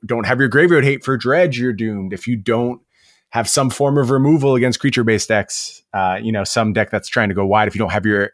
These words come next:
Anger of the Gods, you might be doomed. So it's a really, really tough puzzle to figure out right now for decks that are trying to do, like, fair-ish things. Like, this is about as fair as it gets right now, something like Izzet Phoenix.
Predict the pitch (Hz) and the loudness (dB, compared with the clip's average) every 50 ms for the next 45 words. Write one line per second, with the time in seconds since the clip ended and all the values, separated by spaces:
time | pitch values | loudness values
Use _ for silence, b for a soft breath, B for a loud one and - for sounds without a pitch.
0 | _ - 127 127 127 117 113 101 78 82 101 87 98 90 85 85 82 - - 95 | _ 0 0 2 2 2 0 0 -2 -4 -2 0 0 0 0 0 -2 -6 -8 -8
1 | 95 92 90 - 92 85 87 90 90 85 85 82 - - 107 104 95 87 b b | -8 -8 -8 -10 -12 -12 -10 -10 -10 -10 -12 -14 -10 -8 -8 -6 -8 -8 b b
2 | b b b b b - 131 - - 131 117 101 95 101 113 117 120 131 143 151 | b b b b b -8 -6 -4 -2 -4 -4 -4 -4 -4 -2 0 2 2 4 4
3 | 147 131 135 123 110 104 120 127 123 113 110 101 - - 117 107 - - _ - | 4 4 2 2 2 2 0 0 2 0 -2 -4 -4 -4 -4 -4 -4 -6 _ -4
4 | 110 104 90 98 92 90 90 - 101 92 95 92 92 92 92 90 - 90 87 87 | -4 -4 -4 -8 -12 -12 -14 -14 -10 -6 -2 0 0 0 0 -2 -6 -8 -10 -8
5 | 90 90 90 87 85 85 85 85 _ _ _ _ _ _ _ _ - 107 98 90 | -10 -10 -10 -8 -8 -10 -12 -14 _ _ _ _ _ _ _ _ -8 -8 -6 -2
6 | 95 110 104 104 - - 110 101 107 110 - - 113 110 107 107 113 117 110 113 | -2 -2 -2 -2 -4 -6 -4 -2 -2 -4 -2 -2 0 0 0 2 0 0 0 0
7 | 110 90 104 98 98 110 113 110 98 92 95 98 92 - - - _ _ _ _ | -2 -2 -2 -2 -2 0 0 0 0 0 0 0 -2 -6 -12 -20 _ _ _ _
8 | _ _ _ _ _ _ _ _ - - - - 95 104 104 104 101 - - 113 | _ _ _ _ _ _ _ _ -20 -14 -8 -2 0 4 4 4 2 2 0 0
9 | 113 113 - - - - - 131 131 139 165 175 - 123 107 - 123 113 113 120 | 0 0 0 -2 -4 -2 -2 0 0 0 0 -2 -4 -4 -4 -4 -6 -6 -6 -6
10 | 107 98 95 110 113 117 - - 113 107 - - 113 110 110 104 90 95 90 - | -4 -2 0 0 0 0 -2 -4 -6 -6 -4 -2 -2 0 0 -2 -4 -6 -6 -6
11 | 104 98 - - 123 120 127 135 131 135 143 143 - 143 139 147 147 147 139 - | -6 -6 -4 -4 -6 -6 -4 -4 -4 -6 -6 -6 -6 -8 -6 -6 -4 -4 -4 -4
12 | 147 135 151 143 - 151 156 165 180 185 - - - - | -6 -6 -6 -8 -6 -4 -4 -4 -4 -6 -8 -12 -16 -16